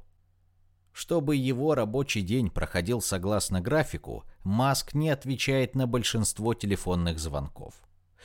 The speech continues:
Он также предпочитает использовать скрытый адрес электронной почты, чтобы люди не спамили. Предприниматель не тратит много времени на еду.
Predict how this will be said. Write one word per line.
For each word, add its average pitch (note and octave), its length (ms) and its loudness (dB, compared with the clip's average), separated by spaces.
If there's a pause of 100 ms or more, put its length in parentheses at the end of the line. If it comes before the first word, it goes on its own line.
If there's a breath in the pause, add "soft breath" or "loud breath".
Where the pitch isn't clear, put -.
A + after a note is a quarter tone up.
(120)
Он A#2+ 160 2
также A2 380 2
предпочитает G2+ 800 -2
использовать F#2+ 560 0
скрытый - 500 -2
адрес F#2+ 460 0
электронной G2+ 560 0
почты, - 560 -2
чтобы C#3 340 0
люди A#2 280 2
не F2+ 160 2
спамили. B1+ 560 -6 (1300)
Предприниматель D3 960 2
не D3+ 120 2
тратит E3 460 0
много C#3 360 2
времени A#2+ 420 2
на F#2+ 220 4
еду. C#2+ 340 -6